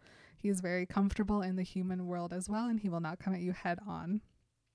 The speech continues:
And then Edward sees more specific memories from Laurent about how patient James can be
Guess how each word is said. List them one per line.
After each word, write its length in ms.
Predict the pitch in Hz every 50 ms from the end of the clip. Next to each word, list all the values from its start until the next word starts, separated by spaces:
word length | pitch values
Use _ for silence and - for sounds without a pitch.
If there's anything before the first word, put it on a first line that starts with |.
| _ _ _ _ _ - - - - 208
And 120 | 202 214
then 180 | 262 302 320 269
Edward 300 | 208 208 196 208 208 202
sees 560 | - - - 185 185 180 175 180 185 - - - - - - - - - - - - _ _
more 400 | - 202 214 220 220 214 214 220 214
specific 680 | - - - - 202 196 - 208 196 - 190 175 -
memories 500 | 175 170 170 170 170 170 175 190 - -
from 240 | - 196 196 202 208
Laurent 640 | 202 190 170 165 170 202 269 302 - - - - - -
about 340 | 196 175 175 156 - 202
how 320 | - - 175 175 175 175 175
patient 640 | - - - 196 202 - - 214 208 226 233 - -
James 440 | - - 202 196 190 196 208 208 -
can 180 | - 202 202
be 380 | 190 190 185 185 202 233 277